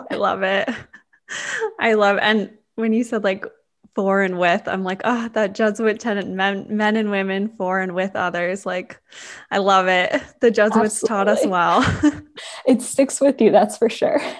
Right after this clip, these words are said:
Speaker 1: Yeah, definitely. Uh, um, so tell me a little bit about, um, just how you're empowered as a woman and really how you, some of those causes that you really care about.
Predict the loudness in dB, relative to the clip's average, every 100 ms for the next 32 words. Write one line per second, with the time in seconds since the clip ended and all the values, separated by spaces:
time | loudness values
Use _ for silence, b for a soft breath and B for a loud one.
0 | B B -8 -6 -4 0 0 0 -4 -6
1 | -8 -8 -10 -10 -10 -10 -12 B B B
2 | B B -2 0 0 B -14 -8 -4 -2
3 | -2 -4 -10 _ _ _ _ -20 -12 -4
4 | 0 0 -2 -4 -2 0 0 0 -2 -2
5 | -2 -2 -2 0 0 0 -2 -4 -4 -4
6 | -8 -16 -10 -8 -6 -8 -4 -2 0 -2
7 | -4 -6 -6 -6 -2 0 0 -2 -2 -2
8 | -2 -2 -2 -4 -6 -12 -8 -4 -4 -4
9 | -8 B B B 2 4 4 2 2 2
10 | 0 -2 -4 -2 -2 -2 -4 -4 -4 -4
11 | -4 -4 -2 -4 -4 -6 -6 -6 -4 -2
12 | -2 -4 -8